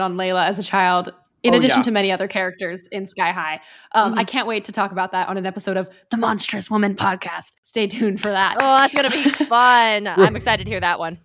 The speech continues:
Speaker 1: Okay, so Meg literally unleashes this full blast of allergens. I'd be dead on the
Speaker 3: Mm-hmm,
Speaker 1: floor if I
Speaker 3: mm-hmm.
Speaker 1: was there,
Speaker 3: Done.
Speaker 1: personally.
Speaker 3: Tonsils
Speaker 1: Um,
Speaker 3: swollen. <laughs>
Speaker 1: There's not enough azolastine and fluticasone in the world to stop me from passing out.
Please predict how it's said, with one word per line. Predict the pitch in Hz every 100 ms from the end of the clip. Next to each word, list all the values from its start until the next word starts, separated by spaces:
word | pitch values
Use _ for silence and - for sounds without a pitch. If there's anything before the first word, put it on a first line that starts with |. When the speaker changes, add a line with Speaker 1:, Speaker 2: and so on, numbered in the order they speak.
| _ _ _ _ -
Speaker 1:
Okay, | 214 190
so | 185 220
Meg | 214 233 269
literally | 214 208 208
unleashes | 190 190 185 196
this | 190 -
full | 214 196
blast | 185 185 180
of | 175
allergens. | - 185 185 190 185 175 208
I'd | 247 220
be | 190
dead | 202 175 180 - _ -
on | 220 226
the |
Speaker 3:
Mm-hmm, | 262
Speaker 1:
floor | 202 180
if | 180
I | 202
Speaker 3:
mm-hmm. | 190
Speaker 1:
was | 226
there, | 190 165 - _ -
Speaker 3:
Done. | 214
Speaker 1:
personally. | 202 190 180 185 _ _ - - -
Speaker 3:
Tonsils | 269 226 208
Speaker 1:
Um, | 180
Speaker 3:
swollen. | 180 247 226 185 196 247 -
<laughs> | - 226
Speaker 1:
There's | 254 262
not | 254 262
enough | 311 294
azolastine | - 220 233 247 214 226 - - 254 240
and | 214
fluticasone | - 220 - 254 269 254 262 254
in |
the | 247
world | 220 190 180 180 175 _ _
to | -
stop | 202 214 202 214
me | 208
from | 208 185 180
passing | 196 208 196 185
out. | 175